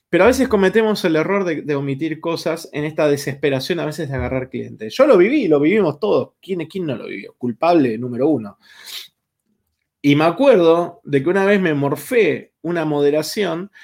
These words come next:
cuando yo prometí, le digo, me dice, veo así, me decía, "No, habían tres, tres, tres con-, tres preguntas nada más por día". Digo, "Sí, te lo hago, ¿viste? Onda, dale, loco, agarremos".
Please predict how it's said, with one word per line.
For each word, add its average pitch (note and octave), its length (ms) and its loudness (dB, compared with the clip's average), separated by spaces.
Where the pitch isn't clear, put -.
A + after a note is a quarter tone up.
cuando D3+ 200 -4
yo F3+ 160 0
prometí, F#3 480 0
le F3 140 2
digo, F3+ 360 4
me F3+ 80 2
dice, F#3 280 -4
veo G#3+ 320 2
así, G#3+ 200 -2
me G#3 100 0
decía, F#3+ 240 -2
"No, G3 260 -2
habían F#3+ 380 0
tres, G3 180 -2
tres, G#3 200 -2
tres G3+ 160 -2
con-, F#3 320 -4
tres A#3 180 0
preguntas B2 480 0
nada A#2+ 180 -8
más A2+ 160 -12
por B2 160 -6
día". A#2 320 -8
Digo, G#3 140 4
"Sí, G3+ 360 6
te D#3 100 2
lo D#3+ 120 6
hago, D#3 320 4
¿viste? D3 240 -2
Onda, D3+ 240 0
dale, D#3+ 380 0
loco, C#3 360 -2
agarremos". B2+ 840 -2